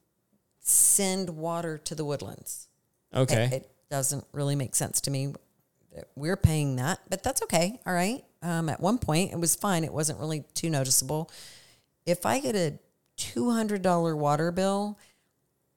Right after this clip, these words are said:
Speaker 1: I'll get a three hundred dollar transfer fee on
Speaker 2: What?
Speaker 1: top of my two hundred dollar water bill.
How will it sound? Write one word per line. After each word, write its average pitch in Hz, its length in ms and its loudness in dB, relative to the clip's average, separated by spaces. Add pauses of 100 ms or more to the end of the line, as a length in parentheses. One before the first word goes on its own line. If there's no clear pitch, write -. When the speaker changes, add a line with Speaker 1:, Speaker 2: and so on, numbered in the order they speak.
(120)
Speaker 1:
I'll 165 200 2
get 175 200 0
a 147 140 0
three 202 560 -2
hundred 156 400 -4
dollar 135 320 0
transfer 131 500 0
fee - 360 -6 (140)
on 339 220 6
Speaker 2:
What? 392 60 4
Speaker 1:
top 190 320 6
of 180 100 0
my 160 160 -2
two 165 180 -2
hundred 156 260 0
dollar 139 280 2
water 123 240 0
bill. - 240 -10